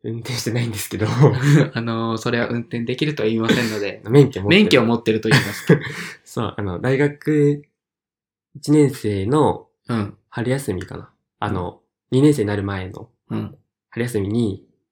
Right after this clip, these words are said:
Speaker 1: 二週間だけ、えっと、運転の練習したので、だからその教習所で。<laughs> 何年前？え、三年くらい前から。
Speaker 2: はい。
Speaker 1: 三年間運転しないけど、
Speaker 2: はい。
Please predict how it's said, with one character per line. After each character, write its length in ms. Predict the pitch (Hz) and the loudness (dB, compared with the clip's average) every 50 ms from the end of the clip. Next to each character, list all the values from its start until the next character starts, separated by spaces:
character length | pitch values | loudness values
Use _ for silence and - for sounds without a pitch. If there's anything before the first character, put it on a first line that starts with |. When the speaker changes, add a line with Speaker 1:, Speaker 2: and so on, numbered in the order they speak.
| _ _ _ _ _ _ - | _ _ _ _ _ _ -12
Speaker 1:
二 160 | 98 98 104 | -8 -8 -6
週 200 | 101 - 120 117 | -4 -4 -4 -4
間 200 | 117 120 110 110 | -2 -4 -4 -4
だ 100 | 110 107 | -4 -4
け、 360 | 107 - 117 113 117 117 117 _ _ _ _ _ _ - | -6 -6 -6 -6 -6 -8 -10 _ _ _ _ _ _ -12
え 60 | 104 | -12
っ 60 | 101 | -10
と、 320 | - 101 95 95 95 98 - | -8 -8 -8 -8 -8 -8 -10
運 100 | 113 107 | -10 -10
転 360 | 104 - 113 101 98 104 101 - - - - _ _ _ - | -10 -10 -10 -8 -8 -10 -10 -12 -18 -20 -20 _ _ _ -8
の 100 | 117 107 | -4 -2
練 200 | 95 101 101 98 | 0 0 -2 -2
習 160 | - - 101 | -4 -8 -12
し 60 | 95 | -12
た 120 | - 95 95 | -10 -10 -10
の 100 | 92 92 | -6 -4
で、 260 | 107 131 123 95 87 | -2 0 0 0 -2
だ 100 | 98 95 | -4 -8
か 100 | - 98 | -12 -14
ら 100 | 95 95 | -16 -16
そ 140 | - - 92 | -16 -16 -16
の 60 | 101 | -14
教 120 | - - 107 | -10 -6 -4
習 380 | 104 - - - - - - | -2 -2 -2 -2 -2 0 -2
所 240 | 123 - - - - | -2 -2 -2 -4 -4
で。 140 | 131 127 - - - - _ _ _ _ _ _ - - - - _ | -4 -4 -6 -12 -20 -20 _ _ _ _ _ _ -20 -20 -20 -20 _
<laughs> 880 | _ _ _ _ _ - - 233 233 233 226 - - - _ _ _ _ | _ _ _ _ _ 0 0 2 0 -6 -8 -8 -12 -18 _ _ _ _
何 220 | - 131 131 135 139 | -4 -2 0 2 4
年 100 | 143 135 | 4 2
前？ 120 | 135 - - | 0 0 -4
え、 100 | 143 143 | -4 -2
三 220 | - 160 156 156 | 0 2 2 4
年 160 | 156 151 151 | 4 2 2
く 60 | 160 | 0
ら 80 | 139 104 | 0 -2
い 40 | 95 | -2
前 280 | 95 95 92 117 143 - _ _ _ | -4 -8 -8 -12 -14 -18 _ _ _
か 120 | - - - | -20 -20 -20
ら。 80 | - | -20
Speaker 2:
は 220 | - - - 131 123 | -18 -12 -8 -4 -4
い。 140 | 120 113 117 123 123 - _ _ _ _ _ _ _ _ _ | -2 -2 -4 -6 -8 -10 _ _ _ _ _ _ _ _ _
Speaker 1:
三 240 | - - 120 117 117 | -12 -8 -6 -4 -2
年 180 | 120 120 113 | -2 -2 -4
間 240 | - 101 92 92 98 | -4 -4 -6 -4 -4
運 120 | 101 101 101 | -6 -8 -8
転 180 | - 107 104 | -8 -10 -10
し 100 | 104 - | -8 -6
な 100 | 113 117 | -6 -4
い 40 | 113 | -2
け 80 | 120 131 | 0 2
ど、 320 | 180 190 135 - - - | 4 4 4 2 0 -6
Speaker 2:
は 140 | - 120 110 | -10 -8 -8
い。 180 | 107 - - | -8 -10 -12